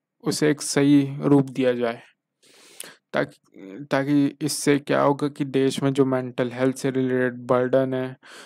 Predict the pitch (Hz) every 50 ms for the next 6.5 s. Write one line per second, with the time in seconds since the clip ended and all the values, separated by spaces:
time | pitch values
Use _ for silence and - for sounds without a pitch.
0 | - - - _ _ _ 151 147 147 151 - 143 143 - - - 143 135 131 131
1 | 127 131 131 131 131 127 123 123 127 123 - 135 135 135 135 - _ - - -
2 | 135 135 139 135 - - 135 131 - 127 127 127 127 123 123 127 131 123 - -
3 | 131 131 127 123 127 123 - 131 131 131 127 - - _ _ - _ _ - 139
4 | 123 123 131 - _ - 135 131 131 - - _ _ - - - - - _ _
5 | _ _ 135 135 - - - - 135 135 139 139 131 127 127 120 - 127 131 143
6 | 151 151 - - 131 - - 147 147 156